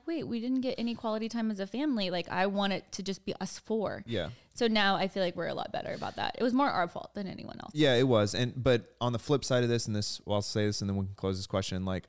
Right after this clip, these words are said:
Speaker 2: I'm a huge believer in the value that grandparents, like, serve in, like, our children's lives
Speaker 1: Mm-hmm.
Speaker 2: and, like, passing down wisdom, passing down experience. Like,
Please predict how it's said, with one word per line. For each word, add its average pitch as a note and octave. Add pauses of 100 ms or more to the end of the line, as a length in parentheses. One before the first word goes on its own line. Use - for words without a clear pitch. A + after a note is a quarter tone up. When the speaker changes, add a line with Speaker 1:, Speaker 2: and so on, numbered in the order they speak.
Speaker 2:
I'm A2+
a A2+
huge A#2+
believer G#2
in G#2
the G2
value G2
that F#2+
grandparents, F#2+
like, F#2
serve G2
in, G2+
like, F#2
our F#2
children's A#2+
lives A2
Speaker 1:
Mm-hmm. -
Speaker 2:
and, G2+
like, G2
passing G#2+
down G2
wisdom, A#2
passing G#2+
down G2+
experience. G#2
Like, G2+